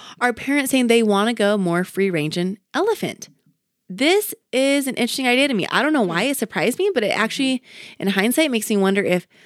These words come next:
this is the gentle parenting movement exemplifying itself. 'Cause, you know, for the past few years,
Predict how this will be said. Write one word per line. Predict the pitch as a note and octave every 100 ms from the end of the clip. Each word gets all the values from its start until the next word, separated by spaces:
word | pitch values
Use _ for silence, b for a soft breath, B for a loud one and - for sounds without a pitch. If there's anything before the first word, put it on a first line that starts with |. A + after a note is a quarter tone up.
| b b
this | E3+ F#3+ G#3+ -
is | A#3 G#3+
the | F#3 F3 E3 -
gentle | E3 B2 G3+ A3+
parenting | B3+ C#4 C#4 C#4
movement | C#4 C4+ D4+ E4 - _ _ -
exemplifying | F3 D3+ D#3+ D#3+ C3+ G2
itself. | - - -
'Cause, | F3+
you | F3+
know, | F3 F3 -
for | -
the | E3+
past | F#3 F3+ -
few | F#3
years, | G3 A4 C4 F#3+ -